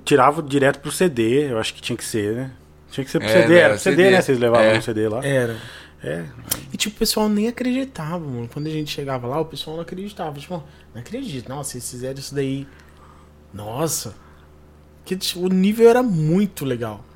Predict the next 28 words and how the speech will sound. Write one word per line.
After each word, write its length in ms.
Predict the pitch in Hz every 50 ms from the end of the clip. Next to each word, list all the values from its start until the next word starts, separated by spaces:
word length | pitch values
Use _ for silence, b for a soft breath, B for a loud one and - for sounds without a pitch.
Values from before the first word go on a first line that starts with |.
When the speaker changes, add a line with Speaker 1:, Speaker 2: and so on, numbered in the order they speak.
| - -
Speaker 3:
Tipo, 180 | - - -
era 140 | 156 156 170
o, 280 | 180 185 190 202 202 190
era 280 | 180 185 208 220 233
o 140 | 240 254 262 269
mesmo 560 | 262 220 196 190 196 214 240 240 254 254 247
que 100 | - 254
os 100 | 240 -
caras 340 | - 240 226 214 208 - -
Speaker 2:
<laughs> 20 |
É. 720 | 131 135 127 120 117 113 113 113 113 117 120 123 135 160 190 202
Speaker 3:
faziam. 80 | 165 - - -
E, 40 | -
tipo, 260 | - - 180 - 208
na 140 | 202 226 240
primeira 480 | - - 269 254 254 254 240 233 202
vez, 840 | 170 147 135 143 170 196 240 254 220 170 135 117 - - - - - -
eu 140 | 156 165 175
lembro 440 | 175 175 165 165 175 175 180 190 185
que 280 | - - - 190 185
eles 240 | 180 180 180 180 -
falavam 480 | - 196 180 170 165 160 160 160 160 156
assim, 180 | 156 - 233
"Ah, 160 | 220 202 170
não, 720 | 151 147 147 147 156 170 180 185 180 165 147 139 135 127 123 - - - - - - - - - 135
não 220 | 139 151 160 165
vai 240 | 160 165 160 165 180
rolar. 680 | 190 185 190 202 196 180 147 139 151 165 160 147 139 -